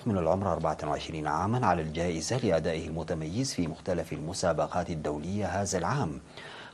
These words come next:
واحتل المتسابق الإريتري بنيام جرماي المركز الثاني، بينما احتل مانييل جبرس جابيهيل المركز الخامس،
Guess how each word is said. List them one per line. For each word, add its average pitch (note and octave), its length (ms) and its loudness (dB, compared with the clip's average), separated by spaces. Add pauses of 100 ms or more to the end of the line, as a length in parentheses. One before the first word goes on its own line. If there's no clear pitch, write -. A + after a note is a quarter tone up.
واحتل C#3+ 260 2
المتسابق F2 500 2
الإريتري D#2+ 400 -2
بنيام E2 340 0
جرماي E2 540 0
المركز E2 440 -2
الثاني، F#2+ 500 0
بينما F2 280 0
احتل F2 380 0
مانييل D3 360 -4
جبرس - 260 -6
جابيهيل D#3 420 -2
المركز D#3 420 -2
الخامس، C3+ 520 0